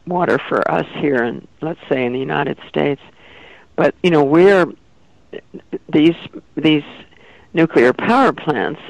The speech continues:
and nuclear weapons production plants are producing these radioactive materials for which there really is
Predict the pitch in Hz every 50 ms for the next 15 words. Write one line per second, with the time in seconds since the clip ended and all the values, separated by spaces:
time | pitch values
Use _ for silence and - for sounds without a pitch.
0 | - _ - 170 185 202 208 208 196 185 165 - _ - 165 165 160 - 170 151
1 | 143 135 123 135 160 180 - - 143 82 139 - - - 147 120 - - - -
2 | - - - - - - - - 80 - 101 - 151 - - - - _ _ -
3 | - - - - - _ _ _ _ _ 143 151 151 147 147 147 147 - - -
4 | _ _ - - - 170 147 - 185 226 220 - - 180 185 160 131 135 147 -
5 | - - - _ _ _ _ _ _ _ _ _ _ _ _ _ _ _ _ -
6 | 160 156 170 180 196 180 160 151 151 - 165 139 143 139 135 - - 170 160 170
7 | 170 151 131 123 135 - - - - _ - - - _ _ _ _ _ _ _
8 | _ _ _ - - - _ - - - 196 185 185 220 226 - - - 180 160
9 | 151 139 151 160 165 160 170 165 156 - - 156 147 131 135